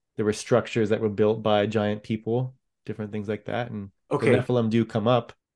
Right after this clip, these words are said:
Speaker 2: How big are we talking about when you talk about giants, though? 'Cause I'm talking about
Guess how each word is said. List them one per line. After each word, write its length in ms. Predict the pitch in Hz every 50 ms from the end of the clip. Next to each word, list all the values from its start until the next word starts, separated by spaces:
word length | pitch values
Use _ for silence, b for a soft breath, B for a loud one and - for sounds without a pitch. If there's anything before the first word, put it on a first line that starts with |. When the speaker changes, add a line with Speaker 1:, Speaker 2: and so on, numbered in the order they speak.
| _ _ _ _ _ _ _
Speaker 2:
How 340 | - - - 143 160 175 196
big 300 | 180 160 202 202 202 175
are 80 | 180 170
we 160 | 165 170 165
talking 360 | - 180 180 180 180 - 147
about 260 | 127 117 123 123 120
when 140 | 123 120 120
you 100 | 120 120
talk 200 | - 151 135 117
about 200 | 120 120 107 98
giants, 400 | 92 - 117 110 110 113 110 -
though? 100 | - 95
'Cause 200 | - - 104 95
I'm 160 | 110 123 175
talking 240 | - 214 202 180 180
about 280 | 135 110 101 92 -